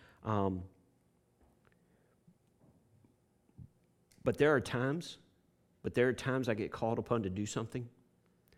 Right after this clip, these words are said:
that that person that was standing beside me, uh, she's not very happy.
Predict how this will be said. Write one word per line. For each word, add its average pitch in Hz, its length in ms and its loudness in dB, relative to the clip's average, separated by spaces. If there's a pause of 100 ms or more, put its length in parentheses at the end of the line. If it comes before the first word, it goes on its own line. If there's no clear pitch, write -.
(280)
that 110 160 2
that - 180 2
person 123 400 0
that 107 120 -2
was 101 120 -6
standing 110 380 2
beside 101 440 0
me, 131 160 -4 (2250)
uh, 92 160 -4
she's 110 180 -6
not 101 120 -2
very 92 160 -2
happy. - 300 -6